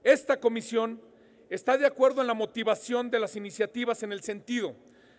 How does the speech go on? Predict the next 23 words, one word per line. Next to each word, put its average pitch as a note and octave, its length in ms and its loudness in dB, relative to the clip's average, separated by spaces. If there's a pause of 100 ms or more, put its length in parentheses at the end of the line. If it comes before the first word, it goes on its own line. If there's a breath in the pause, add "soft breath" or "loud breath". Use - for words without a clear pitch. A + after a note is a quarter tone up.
de G#3+ 120 2
que A3 120 0
la G#3+ 80 -4
infraestructura A3 680 0
ferroviaria A3+ 720 2
en G3+ 80 -6
México A#3+ 560 -2 (480 soft breath)
es C4 200 4
de C4 120 4
la A#3+ 120 2
nación, G#3+ 600 2 (720 soft breath)
así C#4 320 -2
que C4+ 120 2
las B3 160 0
conces-, A3 460 -4 (100)
las G#3 220 -4
concesiones B3 800 -2 (280 loud breath)
solamente C4 600 2
se A3+ 120 0
otorgan B3 440 2
a A3+ 80 -2
las G#3+ 160 -4
empresas A#3+ 640 2